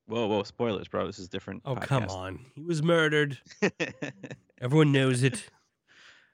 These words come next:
Speaker 2: Anyway,
Speaker 1: Actually,
Speaker 2: so
Speaker 1: there's
Speaker 2: check that
Speaker 1: there's
Speaker 2: out.
Speaker 1: a bunch of people in there, too. Erin, Erin Mor-, Mori-, Moriarty is, like, the
Speaker 2: Uh, Moriarty.
Speaker 1: android.
Speaker 2: Moriarty?
Speaker 1: Moriarty?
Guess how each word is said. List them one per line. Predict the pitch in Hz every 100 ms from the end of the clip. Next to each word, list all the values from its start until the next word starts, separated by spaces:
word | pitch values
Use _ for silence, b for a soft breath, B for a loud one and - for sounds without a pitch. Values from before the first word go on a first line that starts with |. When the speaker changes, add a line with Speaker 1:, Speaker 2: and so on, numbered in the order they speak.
| B _ _
Speaker 2:
Anyway, | 233 262 190
Speaker 1:
Actually, | 151
Speaker 2:
so |
Speaker 1:
there's | 175
Speaker 2:
check | 160 156
that | 123
Speaker 1:
there's | 92
Speaker 2:
out. |
Speaker 1:
a |
bunch | 131 165 180
of | -
people | 113 92
in | 92
there, | 92
too. | - 131 92 90 -
Erin, | - 110 117 110 -
Erin | 117 120 120
Mor-, | 120 117
Mori-, | 113 104 101 127 139
Moriarty | 104 98 101 127 143 180 196 - _ -
is, | 107 -
like, | 101 -
the | 92 104
Speaker 2:
Uh, | 127
Moriarty. | 147 160 139 139 135 135
Speaker 1:
android. | 147 - _
Speaker 2:
Moriarty? | 120 123 127 135 175
Speaker 1:
Moriarty? | 196 107 104 120 151